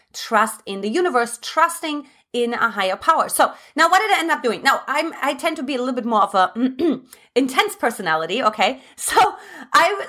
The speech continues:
I, you know, I, hey, you know, if you have, like, unusual circumstances, you gotta meet them with unusual tools, right? So I wrote, "I trust," right? Like, a hundred and thirty-three times. Um, I actually have a whole page,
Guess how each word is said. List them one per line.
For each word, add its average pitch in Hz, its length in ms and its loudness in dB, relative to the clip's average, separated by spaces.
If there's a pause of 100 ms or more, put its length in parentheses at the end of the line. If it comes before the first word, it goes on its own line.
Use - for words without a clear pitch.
I, 330 220 2 (100)
you 294 160 0
know, 381 240 2 (120)
I, 160 140 -6
hey, 254 580 -2
you 233 140 -2
know, 254 140 0
if 240 200 -2
you 254 100 -2
have, 294 260 2
like, 269 280 0
unusual 302 400 -2
circumstances, 269 760 -4
you 185 120 -6
gotta 220 300 2
meet 294 240 -4
them 269 200 2
with 202 220 0
unusual 226 520 -2
tools, 190 380 -6
right? 240 220 2 (300)
So 339 380 0
I 294 260 2
wrote, 302 600 0 (380)
"I 294 260 2
trust," - 640 0
right? 226 260 2
Like, 208 280 0
a - 40 -4
hundred 381 520 -2
and 240 120 -4
thirty-three 240 1300 -4
times. 185 640 -2 (300)
Um, 185 360 2 (100)
I 185 60 0
actually 190 180 -2
have 190 120 0
a 180 40 -16
whole 208 160 0
page, 175 400 -6